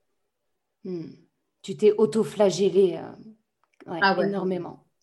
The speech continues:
Speaker 1: Oui. Mais c-, ça, je
Speaker 2: Ah.
Speaker 1: crois que vraiment, on y passe tous, vraiment. Et ça, c'est terrible. Comment as-tu fait justement pour te réapproprier ce corps ?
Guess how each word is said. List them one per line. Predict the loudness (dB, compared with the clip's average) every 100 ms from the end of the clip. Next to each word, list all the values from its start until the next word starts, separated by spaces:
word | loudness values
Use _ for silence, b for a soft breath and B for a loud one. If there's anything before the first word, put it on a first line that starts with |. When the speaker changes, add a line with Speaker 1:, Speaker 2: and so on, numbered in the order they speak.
| -14
Speaker 1:
Oui. | -12 -12 -6
Mais | 0 0
c-, | 0 0
ça, | 2 2
je | 0
Speaker 2:
Ah. |
Speaker 1:
crois | 0 -2
que | 0 -2 -4 -8 -8
vraiment, | -2 0 2
on | 0
y | -2
passe | -6 -8
tous, | -16 -16 -18 -20 _ _ -12
vraiment. | -6 -4 -6 -10
Et | -8
ça, | -6
c'est | -4 -4
terrible. | -4 -4 -6 -8 -14 -18 _ _ _ _ _ _ _ B B B B B B B
Comment | 2 6
as-tu | 6 2 -6
fait | 0 2
justement | 2 -2 0 2 2
pour | 0 -6
te | -4 -2 -2 -2
réapproprier | -2 0 -2 -6 -4 -4 -2 -2
ce | -2 -8
corps ? | -4 -2 -2 -4 -10